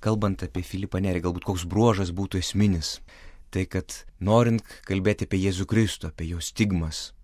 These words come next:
pirmas įvaizdis galbūt turbūt ateitų šventas Pranciškus, Asyžietis,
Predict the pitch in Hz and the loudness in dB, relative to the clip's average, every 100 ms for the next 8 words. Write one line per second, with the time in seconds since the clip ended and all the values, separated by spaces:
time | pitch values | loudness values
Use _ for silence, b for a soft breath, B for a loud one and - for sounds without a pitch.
0 | - 95 95 87 95 98 92 90 90 90 | -8 -2 -2 -2 -2 -2 -2 -2 -4 -4
1 | 95 92 92 87 95 92 85 B B B | -6 -4 -6 0 0 2 0 B B B
2 | - 107 101 - 104 98 104 - 78 - | 0 2 2 2 2 2 -2 -4 -8 -8
3 | - - 95 - 80 95 92 82 - | -14 -14 -10 -6 0 2 2 -2 -8